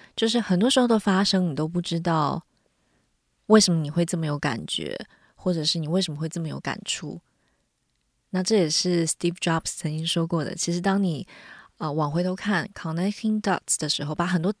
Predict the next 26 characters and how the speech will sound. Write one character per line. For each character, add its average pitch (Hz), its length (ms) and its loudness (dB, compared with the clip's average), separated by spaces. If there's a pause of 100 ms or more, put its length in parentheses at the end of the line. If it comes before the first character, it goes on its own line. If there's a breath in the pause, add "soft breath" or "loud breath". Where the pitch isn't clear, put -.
点 147 240 -2
连 151 200 -2
接 180 180 -4
在 180 140 -2
一 170 40 -4
起 - 80 -10
的 117 60 -8
时 - 100 -8
候， 143 40 -8
你 139 40 -10
就 160 100 -6
会 160 60 -4
发 160 160 -8
现， 165 180 -6
哇， 160 220 -6
原 175 140 -6
来 190 100 -2
你 190 120 -2
生 175 200 -2
命 180 100 -2
中 175 180 -4
所 175 160 -4
有 170 40 0
的 151 80 -6
事 196 280 0
件， 170 360 -2